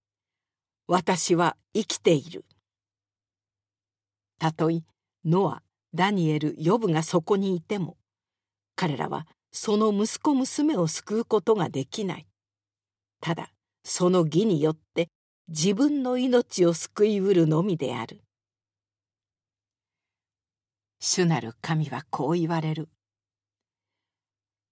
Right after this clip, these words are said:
私が人と獣とを地から断つために、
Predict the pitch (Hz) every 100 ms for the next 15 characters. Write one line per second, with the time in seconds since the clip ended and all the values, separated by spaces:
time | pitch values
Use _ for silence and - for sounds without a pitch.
0 | _ 160 160 180 - 160 160 - _ _
1 | _ - - 214 - 208 - 190 202 214
2 | 214 - 185 160 - - 294 180 - 214
3 | - - 151 143 135 151